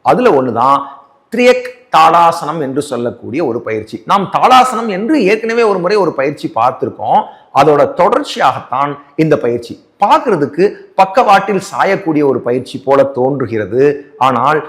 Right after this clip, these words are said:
உங்களுடைய சுவாசத்தில் மிகப்பெரிய மாறுதல்களையும் மிக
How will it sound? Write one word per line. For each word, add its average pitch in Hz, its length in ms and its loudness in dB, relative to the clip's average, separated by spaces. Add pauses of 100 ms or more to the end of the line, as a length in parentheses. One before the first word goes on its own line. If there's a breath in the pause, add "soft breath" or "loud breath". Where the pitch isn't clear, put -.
(140)
உங்களுடைய 135 340 2
சுவாசத்தில் 165 1080 -4
மிகப்பெரிய 226 540 2
மாறுதல்களையும் 180 920 2
மிக 214 200 0